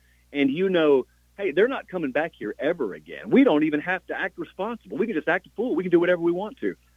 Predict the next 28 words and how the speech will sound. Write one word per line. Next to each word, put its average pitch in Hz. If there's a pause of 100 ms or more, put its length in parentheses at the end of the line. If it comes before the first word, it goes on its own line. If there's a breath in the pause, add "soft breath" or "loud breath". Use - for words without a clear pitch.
(180)
That's, 175 (280)
that's 170 (140)
gonna 175
be 196
the 185
reality 175
out 98
there 104
for -
the 110
next 110
two 120
years. 107
I 135
don't 170
think 143
there's, 117 (320)
unless 151
there's 202
something 180
going 151
on 143
that 117
I 131
have 110
no 117
clue 127
about, 156